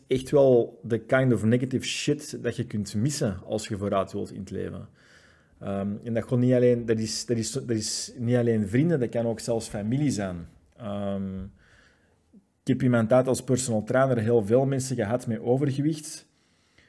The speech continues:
die dat dus echt vooruit wouden, die dat, die dat wouden afvallen, maar die dat in hun thuisomgeving zaten, waarin dat ze zeiden, "Allee, ja, zeg, ja, dat stukje taart, waarom eet je dat nu toch niet mee? Doe toch eens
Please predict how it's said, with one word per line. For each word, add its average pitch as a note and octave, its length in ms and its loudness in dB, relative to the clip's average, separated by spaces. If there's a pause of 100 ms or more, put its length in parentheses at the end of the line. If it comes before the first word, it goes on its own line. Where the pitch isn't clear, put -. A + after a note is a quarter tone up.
(760)
die A#2+ 280 4
dat A2+ 160 4
dus A2 200 -2
echt - 460 -6 (760)
vooruit G#2+ 540 0
wouden, D3+ 400 0
die B2+ 100 -2
dat, G#2 420 -2
die A2 80 -8
dat A2 140 0
wouden G#2 260 0
afvallen, D3+ 480 0 (420)
maar A#2 140 -4
die A2+ 100 -2
dat A2+ 160 0
in A#2 100 -4
hun G2+ 220 -2
thuisomgeving C#3+ 720 0
zaten, C#3 520 -2 (500)
waarin A#2 260 -2
dat A2 120 -2
ze G#2+ 100 -8
zeiden, A#2+ 240 -2
"Allee, A2 200 -6
ja, A#2+ 420 -2
zeg, C3+ 200 -10
ja, B2+ 400 -6
dat G#2 100 -8
stukje - 380 -10
taart, C3 320 -8
waarom A#2 220 -4
eet A#2+ 80 -8
je B2+ 60 -10
dat A#2+ 120 -8
nu A2+ 120 -6
toch A2 180 -12
niet A2 160 -2
mee? C#3 200 -4
Doe C3 120 -8
toch B2+ 140 -4
eens A#2 140 -6